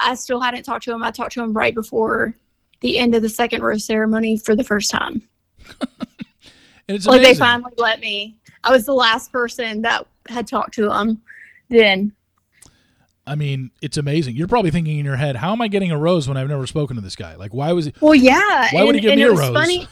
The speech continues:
Speaker 1: Exactly. So he had already had that crazy one-on-one date with Susie with, like, the yacht and everything. And he talked to girls, like, multiple times at this point. And I remember picking, like, it was the second rose ceremony, and I wanted to wear, like, a red dress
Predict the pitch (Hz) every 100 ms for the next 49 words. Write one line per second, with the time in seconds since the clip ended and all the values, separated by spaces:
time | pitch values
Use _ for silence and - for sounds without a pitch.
0 | _ _ _ - 277 233 226 294 392 -
1 | 349 254 - 269 262 294 294 262 247 302
2 | 294 269 214 233 - - 254 254 254 285
3 | 240 240 240 226 220 226 214 - - 254
4 | 240 226 - 214 - 196 214 208 240 294
5 | 285 285 277 269 _ - - - - 220
6 | - 254 269 269 277 247 233 247 220 240
7 | 285 - 311 220 226 247 247 226 233 226
8 | 254 262 240 - - 202 247 240 214 220
9 | - 233 226 - - - - - - 240
10 | 240 285 285 285 262 233 - 254 254 277
11 | 277 285 277 - 220 202 - 233 220 226
12 | 262 254 - 226 226 240 240 240 240 220
13 | 208 202 220 233 220 220 214 220 202 214
14 | 208 214 202 196 214 214 - 220 - -